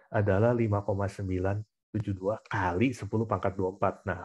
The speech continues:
kalau angka-angka yang udah pangkatnya banyak-banyak ini, pusing kan kalau pakai nolnya banyak sekali ya.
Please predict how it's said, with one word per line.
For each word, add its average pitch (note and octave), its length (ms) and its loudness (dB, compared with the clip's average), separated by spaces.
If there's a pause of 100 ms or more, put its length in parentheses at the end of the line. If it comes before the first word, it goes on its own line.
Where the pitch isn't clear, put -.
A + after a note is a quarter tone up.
kalau B2 260 6
angka-angka B2+ 680 0
yang A#2+ 160 2
udah G#2+ 400 0 (160)
pangkatnya G2+ 480 0
banyak-banyak F#2 520 2 (120)
ini, A2+ 100 2 (800)
pusing D3 380 6
kan A#2+ 160 6
kalau A2+ 240 6
pakai - 240 0
nolnya D3 560 6
banyak C4 960 2
sekali A2+ 420 4
ya. G#3+ 160 4